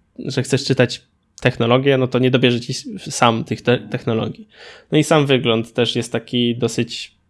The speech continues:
no według mnie niepoukładany, nieprzygotowany, tym bardziej, że no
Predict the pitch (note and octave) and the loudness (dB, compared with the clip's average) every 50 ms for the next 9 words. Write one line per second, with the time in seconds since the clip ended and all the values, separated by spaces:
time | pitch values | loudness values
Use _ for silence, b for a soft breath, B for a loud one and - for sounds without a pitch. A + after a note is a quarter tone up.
0 | _ _ _ _ _ _ _ _ _ _ _ _ _ _ _ _ _ _ _ _ | _ _ _ _ _ _ _ _ _ _ _ _ _ _ _ _ _ _ _ _
1 | _ _ _ _ _ _ _ C3 B2 B2 B2 B2+ B2 C3+ B2+ C3+ C3 B2+ C3 C3 | _ _ _ _ _ _ _ -2 0 2 2 2 0 0 2 2 4 4 6 4
2 | B2+ B2+ - C3+ A#2+ A#2 - - B2 A#2 A#2+ A#2 A2+ A2+ A2+ A2+ A2+ A2+ A#2 A#2 | 4 4 4 4 4 4 2 2 2 2 4 2 2 2 0 -2 -4 -2 -2 -4
3 | A2+ - - B2+ C3 A#2+ B2 B2 A#2 B2+ A#2 A2+ A2+ A2+ A2+ - _ _ - C#3 | -4 -4 -4 -2 -2 -2 0 0 2 4 4 4 4 2 0 -2 _ _ 0 2
4 | B2 B2 B2+ B2+ C3+ B2+ B2 A#2+ B2+ B2 A#2 A#2 A#2 A#2 A#2 A#2+ A#2+ A#2 A#2 | 4 4 4 4 2 0 0 0 2 2 4 4 4 2 2 2 2 0 0